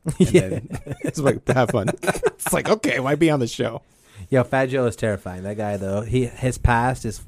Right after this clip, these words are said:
Speaker 1: nuts.
Speaker 2: His songs, man, they get me in a
Speaker 1: Lean
Speaker 2: good
Speaker 1: back.
Speaker 2: mood. They get me in a good mood.
Speaker 1: Lean back.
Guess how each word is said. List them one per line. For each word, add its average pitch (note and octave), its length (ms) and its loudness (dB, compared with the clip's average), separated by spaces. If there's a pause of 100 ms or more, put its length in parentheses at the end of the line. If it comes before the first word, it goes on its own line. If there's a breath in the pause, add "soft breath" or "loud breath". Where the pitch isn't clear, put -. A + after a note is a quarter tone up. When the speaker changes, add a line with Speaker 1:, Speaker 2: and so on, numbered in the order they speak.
(100)
Speaker 1:
nuts. A2 440 -4
Speaker 2:
His A2 220 -6
songs, F2+ 420 -4
man, - 240 -8
they G2+ 80 -12
get - 200 -8
me - 180 -14 (240)
in G2+ 60 -8
a A2 40 -2
Speaker 1:
Lean A2+ 180 2
Speaker 2:
good A#2 100 6
Speaker 1:
back. G#2+ 200 4
Speaker 2:
mood. G2 80 -8 (140)
They G2 100 -4
get A#2 100 2
me A2+ 80 2
in - 20 -2
a G#2 40 -2
good G2+ 140 4
mood. F2 180 -2
Speaker 1:
Lean A2 380 2
back. G#2 220 -2